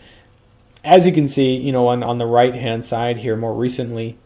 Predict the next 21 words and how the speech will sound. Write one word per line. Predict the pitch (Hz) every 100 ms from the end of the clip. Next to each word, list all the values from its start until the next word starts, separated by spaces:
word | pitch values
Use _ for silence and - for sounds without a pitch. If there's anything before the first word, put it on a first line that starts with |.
| -
i-, |
it's, | 151 156 - -
it's | 156
been | 208
an | 180 175
interesting, | 196 202 202 180
but | 147
as | 135 135
a | 135
whole, | 127 120 127
a | 135
down | 123 113 117 113
week | 110 104 - _
for | - 120 113
precious | - 117 - 120
metals. | 110 110
For | 160
a |
bit | 156
of | 139
context, | - 135 127 127 120 -